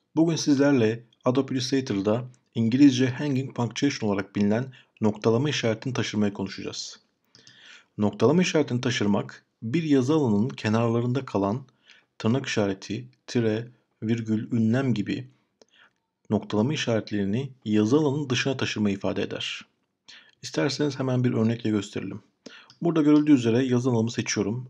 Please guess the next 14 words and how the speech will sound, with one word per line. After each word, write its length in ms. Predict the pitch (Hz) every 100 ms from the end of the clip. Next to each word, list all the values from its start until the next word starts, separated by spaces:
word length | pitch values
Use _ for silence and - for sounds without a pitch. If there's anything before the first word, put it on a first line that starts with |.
| -
ve 80 | 117
yazı 200 | 127 131
alanında 460 | 127 98 104 127 - _ _ - - - - _
dışarı 300 | - - 147
taşması 420 | 147 120 - - 123
gereken 500 | 104 98 117 127 113
bir 340 | 117 - - _ _
tırnak 260 | - 110 104
işaretim 380 | - 95 95 95
var. 300 | 101 - - _ - - - - - _ _
Burada 460 | 180 156 120 139 127
paragraf 420 | 127 117 131 131
paletine 300 | 113 104 101
geliyorum. 460 | 101 95 98 131